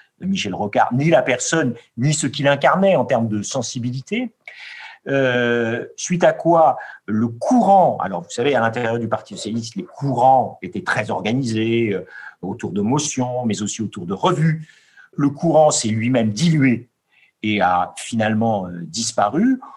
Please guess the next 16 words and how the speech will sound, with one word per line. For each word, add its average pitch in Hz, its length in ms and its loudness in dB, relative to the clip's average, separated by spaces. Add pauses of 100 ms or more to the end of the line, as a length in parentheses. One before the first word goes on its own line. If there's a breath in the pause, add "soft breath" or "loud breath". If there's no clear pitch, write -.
(440 loud breath)
au 117 100 -2
point 170 260 4
que 131 120 -2
dans 123 180 2
les 135 200 2
années 131 240 2
quatre-vingt-dix, 110 720 -2
c'est-à-dire 117 440 -2
au 127 80 2
moment 135 500 2
où, 104 200 -2 (200 soft breath)
où 110 80 -4
Michel 120 300 0
Rocard, 117 680 2
euh, 95 140 -4
accède, 117 680 -2